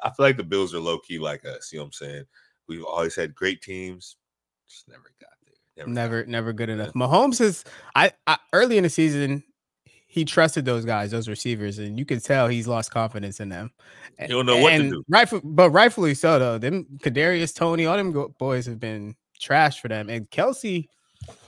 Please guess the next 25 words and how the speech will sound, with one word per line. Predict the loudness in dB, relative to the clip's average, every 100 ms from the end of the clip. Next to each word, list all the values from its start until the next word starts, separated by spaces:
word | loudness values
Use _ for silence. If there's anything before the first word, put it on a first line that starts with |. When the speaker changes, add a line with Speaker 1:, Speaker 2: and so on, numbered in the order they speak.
| _ -20 -10
Speaker 2:
bro, | -10
is | -6
he | -6
cooked? | 0 0 0 -4 -20 _ _ _ -20 -18
<laughs> | -12 -6
Is | -6 -4
Kelce | -6 -4 -6 -2
cooked? | 0 -2 0
If | 4 8
you | 8
took | 8 6
Kelce | 8 6 6 2
in | 0
the |
first | 4 4 4
round | 4 2
of | 2
fantasy, | 0 0 -2 -6 -8 -12 _ _
you | -2 0 4
did | 4
not | 6 4 4 2
win | 2 0
fantasy | 0 -2 -2 -4
this | -8 -8 -10
year. | -10 -14